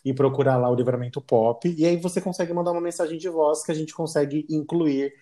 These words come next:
direto no nosso episódio, tá? Então, se você quiser mandar um alô, mandar uma saudação,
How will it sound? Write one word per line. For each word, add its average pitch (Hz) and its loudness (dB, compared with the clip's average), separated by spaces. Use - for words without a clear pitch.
direto 143 2
no 151 -4
nosso 139 -2
episódio, 123 -2
tá? 139 -2
Então, 135 -8
se 131 -8
você 131 -2
quiser 127 2
mandar 120 -4
um 120 -4
alô, 147 4
mandar 117 -4
uma 117 -8
saudação, 135 -2